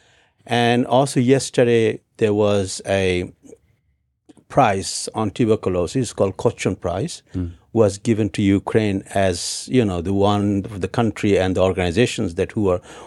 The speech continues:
Speaker 1: working so hard in the last year to actually, uh, uh, progress the tuberculosis.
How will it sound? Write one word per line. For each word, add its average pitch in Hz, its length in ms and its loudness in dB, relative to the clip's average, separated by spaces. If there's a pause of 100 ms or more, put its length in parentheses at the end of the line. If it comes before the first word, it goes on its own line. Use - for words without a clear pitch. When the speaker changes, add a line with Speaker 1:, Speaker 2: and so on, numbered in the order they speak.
(100)
Speaker 1:
working 110 340 2
so 139 340 2
hard 85 440 -2 (600)
in 104 180 -2
the 92 80 -2
last - 400 -2
year 107 300 -2 (480)
to 113 140 2
actually, 98 540 0
uh, 95 80 -2
uh, 87 500 0
progress 90 580 -2
the 85 120 -6
tuberculosis. - 840 -8